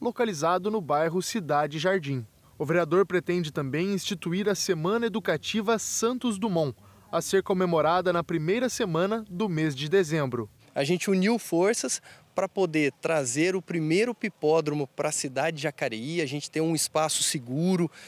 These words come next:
Speaker 2: respeitando toda a vizinhança, respeitando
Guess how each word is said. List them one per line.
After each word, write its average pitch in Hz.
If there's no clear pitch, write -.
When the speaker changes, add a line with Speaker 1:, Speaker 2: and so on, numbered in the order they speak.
Speaker 2:
respeitando 180
toda 180
a -
vizinhança, 147
respeitando 156